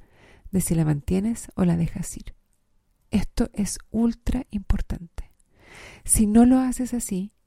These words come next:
te garantizo que vas a repetir la misma historia, el mismo patrón, una y otra vez. Vas a encontrar a una persona que tú crees que esta vez sí que sí es la persona ideal para ti, que te hace tan feliz,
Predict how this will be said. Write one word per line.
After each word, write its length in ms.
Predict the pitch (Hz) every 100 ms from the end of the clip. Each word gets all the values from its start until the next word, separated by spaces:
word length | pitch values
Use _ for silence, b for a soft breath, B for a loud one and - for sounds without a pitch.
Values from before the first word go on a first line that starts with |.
| -
te 120 | - 180
garantizo 920 | 185 180 165 156 233 262 - 302 330 _ _
que 200 | 208 180
vas 300 | 202 208 - -
a 80 |
repetir 560 | 220 233 233 - 190 - -
la 160 | - 92
misma 280 | 92 -
historia, 540 | 208 - 202 180 170 - _ -
el 200 | 190 185
mismo 280 | 190 190
patrón, 500 | 190 185 - 175 165 - - _ -
una 340 | 208 202 233 -
y 120 | 190
otra 200 | 190 180
vez. 360 | 170 165 - - B B B B B -
Vas 200 | 180 185
a 40 |
encontrar 540 | 170 - 160 - 185
a 40 | 202
una 140 | 214
persona 480 | 214 202 - 214 214
que 140 | -
tú 120 | - 170
crees 380 | - 170 151
que 180 | - - -
esta 340 | 208 190 247
vez 180 | 233 233
sí 240 | - - 208
que 160 | 214
sí 380 | 196 - 202 208 B B B B B _
es 160 | 214 196
la 100 | 196
persona 380 | 180 175 - 175
ideal 320 | 175 170 165
para 260 | - 165 156
ti, 540 | _ 226 226 220 214 B B B
que 120 | 190
te 100 | -
hace 160 | 165 175
tan 220 | 170 160
feliz, 880 | - 165 160 180 208 208 208 196